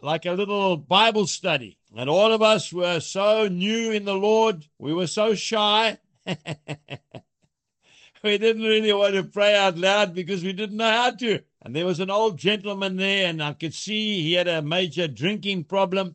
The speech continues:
but he had met the man from Galilee. And this is how his prayer went. "Help me, God." That's all he said. Tears running down his face. I don't think it was a dry eye there. "Help me, God." And the Lord did help him.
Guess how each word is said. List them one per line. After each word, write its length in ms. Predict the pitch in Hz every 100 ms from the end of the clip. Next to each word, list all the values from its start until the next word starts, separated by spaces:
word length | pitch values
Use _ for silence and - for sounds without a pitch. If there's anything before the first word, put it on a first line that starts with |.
| _ -
but 140 | 123
he 100 | 165
had 160 | 202 160
met 380 | 175 208 -
the 100 | 160
man 360 | 151 165 185 180
from 260 | 170 160 135
Galilee. 640 | 156 160 151 143 131 92 _
And 200 | 123 131
this 180 | 208 233
is 80 | 196
how 200 | 190 190
his 180 | 156 -
prayer 340 | 190 185 175
went. 360 | 165 123 - _ _
"Help 680 | 113 165 220 254 247 151
me, 600 | 175 190 208 220 226 220
God." 720 | 160 123 185 196 196 175 127 - -
That's 180 | 127
all 140 | 196 240
he 100 | 233
said. 300 | - 196 - _ -
Tears 360 | 196 208 151
running 260 | 196 196 180
down 220 | 185 185
his 160 | 180 -
face. 540 | 165 143 113 - - -
I 120 | 117
don't 260 | 156 170
think 160 | 151 160
it 80 | 165
was 140 | 147
a 80 | 147
dry 320 | 113 151 156
eye 200 | 143 147
there. 220 | 135 127
"Help 380 | 104 147 180 151
me, 180 | 156 156
God." 340 | 127 147 143
And 160 | 135 139
the 120 | 147
Lord 260 | 156 175 123
did 200 | 160 151
help 300 | 147 151 147
him. 200 | 127